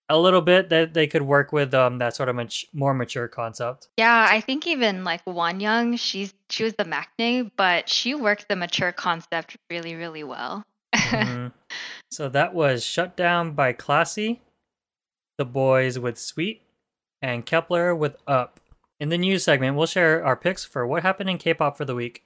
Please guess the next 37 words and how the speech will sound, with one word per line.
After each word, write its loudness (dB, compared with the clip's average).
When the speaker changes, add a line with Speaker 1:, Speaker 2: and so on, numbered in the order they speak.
Speaker 1:
So -10
Megan, 0
what -4
did -12
you -4
bring -2
for -2
news -2
this -10
week? -12
Speaker 2:
Um, 4
so 4
one 2
of 4
the 2
articles 0
that 0
I -4
read -2
was -4
that 0
there 2
is -4
going 0
to 0
be -4
a 0
male -4
version 0
of -2
the -6
idol -4
competition, -4
My 0
Teenage -6
Girl. -6
Speaker 1:
Hmm. -10